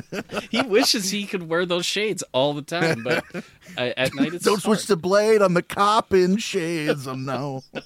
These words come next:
Speaker 2: Two, the object or the glow from it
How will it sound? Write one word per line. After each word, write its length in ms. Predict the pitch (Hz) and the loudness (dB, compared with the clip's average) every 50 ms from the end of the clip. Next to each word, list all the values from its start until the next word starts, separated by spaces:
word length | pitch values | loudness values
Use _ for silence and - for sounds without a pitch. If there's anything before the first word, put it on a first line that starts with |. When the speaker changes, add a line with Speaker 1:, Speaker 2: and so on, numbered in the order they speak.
| _ _ - - _ _ - 170 - _ - - 185 - _ - - - - _ _ - 147 _ _ _ - - _ _ _ - _ _ _ _ _ _ _ _ - - - - - 214 - - - - - - 339 - - _ _ 320 - _ _ _ - - - - - - _ _ _ _ 135 131 156 - - | _ _ -14 -14 _ _ -18 -18 -18 _ -12 -12 -12 -12 _ -12 -12 -12 -12 _ _ -16 -16 _ _ _ -14 -14 _ _ _ -18 _ _ _ _ _ _ _ _ -20 -18 -16 -16 -16 -16 -18 -18 -18 -18 -2 0 0 0 0 _ _ -6 -6 _ _ _ -20 -20 -20 -20 -20 -20 _ _ _ _ -8 -8 -8 -8 0
Speaker 2:
Two, 520 | - - 311 302 254 185 - 143 127 123 - - - - _ _ _ _ _ 156 - - - 170 143 _ | 6 8 8 8 8 6 4 2 0 0 -4 -8 -20 -20 _ _ _ _ _ -16 -16 -16 -20 -20 -12 _
the 200 | 151 156 190 - | 0 2 2 2
object 800 | - 180 202 226 262 262 208 - 190 185 170 160 147 - - - _ | 4 4 6 6 6 6 4 6 8 8 8 8 6 2 -6 -16 _
or 240 | - 175 185 196 196 | 0 4 6 6 6
the 140 | 170 185 165 | 4 2 -2
glow 420 | 143 147 156 185 214 240 254 254 | 0 0 2 4 8 8 8 8
from 400 | 202 - - - 214 233 269 269 | 6 0 -2 2 4 4 4 4
it 240 | 220 156 147 143 - | 4 4 2 2 -2